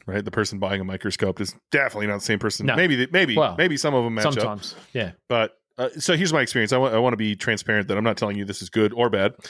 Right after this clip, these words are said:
Speaker 1: My experience was in twenty fifteen. In some industries, you will have distributors. That's just your only option. So when I was selling three D printers, there was a couple brands that worked only through a distributor,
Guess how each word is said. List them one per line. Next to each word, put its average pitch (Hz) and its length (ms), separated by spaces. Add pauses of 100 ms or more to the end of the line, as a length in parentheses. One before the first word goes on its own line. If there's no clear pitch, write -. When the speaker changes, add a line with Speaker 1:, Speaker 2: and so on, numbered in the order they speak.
(240)
Speaker 1:
My 117 200
experience 120 340
was 110 140
in 113 100
twenty 110 280
fifteen. 117 560 (340)
In 113 240
some 123 480
industries, 113 600
you 107 220
will 113 220
have 101 460
distributors. 135 480
That's 104 200
just - 260
your 107 160
only 123 240
option. 95 360 (260)
So 107 260
when 107 180
I 123 100
was 120 160
selling 117 240
three 120 180
D 107 100
printers, 175 460
there 131 140
was 123 100
a 135 60
couple 220 260
brands 123 380
that 117 160 (320)
worked 127 420 (280)
only 160 300
through 156 160
a 147 40
distributor, 143 600